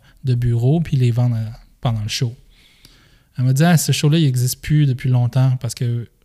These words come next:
un trademark, ça dure vingt-cinq ans. Donc, vous êtes protégé pendant vingt-cinq ans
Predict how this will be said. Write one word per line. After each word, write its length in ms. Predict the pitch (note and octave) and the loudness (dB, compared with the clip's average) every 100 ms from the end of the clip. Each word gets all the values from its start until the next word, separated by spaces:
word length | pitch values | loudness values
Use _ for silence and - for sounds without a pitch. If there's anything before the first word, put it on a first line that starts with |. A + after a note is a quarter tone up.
| - | -6
un 60 | |
trademark, 380 | C3 C#3 C3+ D#3+ | 0 4 6 4
ça 100 | D#3+ | 2
dure 200 | B2+ B2+ | 0 2
vingt-cinq 480 | A#2+ D3 - C3 B2 | 4 2 4 2 2
ans. 160 | A#2+ A#2 - | -2 -4 -6
Donc, 180 | B2 A#2+ | -4 -2
vous 120 | A#2 | -2
êtes 80 | A#2+ | -2
protégé 400 | C#3 C3+ B2 C#3+ | -2 0 0 0
pendant 240 | C#3+ B2+ | 0 0
vingt-cinq 400 | B2 B2+ B2 A#2+ | 0 0 -2 0
ans 200 | C#3 F3 | 2 2